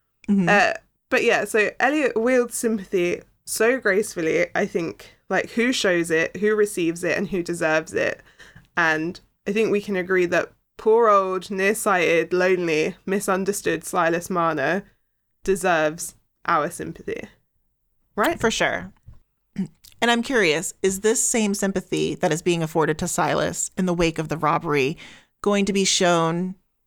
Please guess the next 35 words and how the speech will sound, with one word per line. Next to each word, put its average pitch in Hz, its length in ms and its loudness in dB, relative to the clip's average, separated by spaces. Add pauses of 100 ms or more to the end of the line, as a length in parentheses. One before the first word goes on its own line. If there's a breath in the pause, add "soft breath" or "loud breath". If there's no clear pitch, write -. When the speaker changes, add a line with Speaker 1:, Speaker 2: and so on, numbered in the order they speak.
(240)
Speaker 1:
to 175 120 2
another 175 500 4
character 139 520 0
in 143 120 -6
need? 107 400 -8 (760)
So 165 140 -6
now, 156 140 -2 (100)
I 170 120 2
am, 170 100 2
of 160 120 -4
course, 147 280 -2
talking 151 280 -2
about 127 500 -4
Godfrey's 160 480 -4
secret - 400 -8
wife, 196 720 -2
Molly. 220 760 0 (500 soft breath)
And 196 240 2 (140)
as 220 200 2
a 233 80 0
reader, 262 600 0
I'm 269 240 0
certainly 294 400 -4
sympathetic 262 640 0
to 233 100 -2
her. 220 520 2 (200)
Speaker 2:
Mm. 196 320 -6
Speaker 1:
I 226 120 2
definitely 226 480 0
more 202 240 2
so 196 200 2
than 180 140 0
the 175 80 -2
villagers. 208 880 0 (520 loud breath)
And 202 220 2